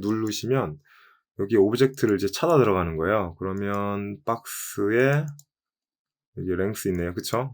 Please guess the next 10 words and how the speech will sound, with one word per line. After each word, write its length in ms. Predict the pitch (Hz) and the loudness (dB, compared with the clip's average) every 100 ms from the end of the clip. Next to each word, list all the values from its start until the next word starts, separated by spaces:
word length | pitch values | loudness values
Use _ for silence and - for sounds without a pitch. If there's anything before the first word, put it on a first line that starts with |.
| - | -2
랭스를 480 | 95 98 - 110 113 | -2 -2 -2 -2 -2
바로 180 | - 95 | -2 -2
선택해서 520 | 107 104 - 98 123 - | -4 -6 -6 -2 0 -2
오케이 260 | - 120 | -2 -2
눌러주면 600 | 95 90 87 98 135 147 - - - _ | 0 -2 -2 0 0 0 -6 -20 -20 _
랭스 260 | 104 113 - | -2 -2 2
값이 220 | 127 - | 0 0
바로 180 | 135 101 | 0 0
이렇게 140 | 92 - | 0 2
들어옵니다. 560 | 120 120 82 73 71 | 4 4 2 -6 -8